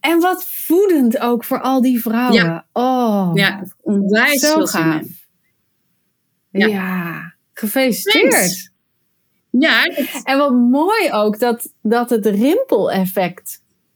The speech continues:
Speaker 1: zo groot is dus. Van mijn werk op jou, van jouw werk op die organi-, op die vrouwen en van die vrouwen in de organisatie en dan
Speaker 2: Hmm.
Speaker 1: weer in wat zij
Speaker 2: Ja,
Speaker 1: doen.
Speaker 2: precies.
Speaker 1: Oh, en,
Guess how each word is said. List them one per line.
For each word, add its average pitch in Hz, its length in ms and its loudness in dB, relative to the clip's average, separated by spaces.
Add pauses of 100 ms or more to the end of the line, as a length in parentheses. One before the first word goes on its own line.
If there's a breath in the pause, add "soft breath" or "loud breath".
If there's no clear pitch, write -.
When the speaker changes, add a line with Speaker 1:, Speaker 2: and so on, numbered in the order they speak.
(120)
Speaker 1:
zo 202 280 0
groot 349 560 -2
is - 340 -10
dus. - 540 -10 (1080)
Van 233 540 0 (280)
mijn 294 380 2
werk 214 240 0
op 202 100 -2
jou, 269 440 2
van 208 180 0
jouw 269 340 2
werk 208 540 -2
op 220 240 0
die 240 200 0
organi-, 214 420 0
op 220 180 -4
die 202 180 0
vrouwen 247 500 0
en 247 140 -2
van 226 100 0
die 214 140 0
vrouwen 233 520 0
in 294 260 2
de 262 120 2
organisatie 214 1000 -2
en 247 180 0
dan 220 180 4
Speaker 2:
Hmm. 254 100 2
Speaker 1:
weer 190 200 2
in 269 240 2
wat 269 180 -2
zij 302 180 -2
Speaker 2:
Ja, 349 180 2
Speaker 1:
doen. 151 160 -2
Speaker 2:
precies. 247 420 -6 (300 loud breath)
Speaker 1:
Oh, 226 500 0
en, 220 320 -2